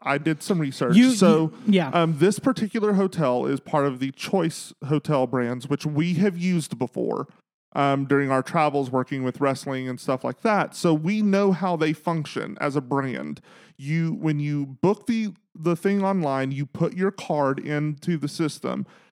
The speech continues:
Speaker 1: Then when you show up, you have to present that same card, whether you paid online or not. You have to present that same card at, at check-in.
Speaker 2: Yeah.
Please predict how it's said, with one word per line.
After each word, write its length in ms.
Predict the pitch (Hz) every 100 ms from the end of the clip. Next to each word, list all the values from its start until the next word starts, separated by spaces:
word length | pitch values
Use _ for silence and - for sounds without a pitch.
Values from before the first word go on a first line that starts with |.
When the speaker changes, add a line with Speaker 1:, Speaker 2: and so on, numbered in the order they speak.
| _ _
Speaker 1:
Then 320 | 143 160 180
when 160 | 165 165
you 180 | 151 151
show 380 | - 202 208 214
up, 320 | 220 143 -
you 180 | 143 156
have 300 | - 165 -
to 100 | 160
present 680 | - 151 139 170 131 - 156
that 260 | 139 -
same 520 | - - 196 202 233
card, 560 | 208 - 226 151 - 139 - - -
whether 280 | 156 196
you 220 | 226 226 233
paid 540 | - - 233 226 226
online 800 | - 190 208 202 180 175 175 170
or 280 | - 160 160
not. 520 | 175 202 135 - - _ _ _ _ -
You 200 | 180 202
have 260 | 190 190
to 80 | 208
present 440 | 175 175 165 143
that 200 | 143 131
same 380 | - - 175 214
card 460 | 190 - 185 135 -
at, 240 | - 120 156 - -
at 260 | 127 143 -
check-in. 680 | 180 208 - - - 123 - -
Speaker 2:
Yeah. 220 | 156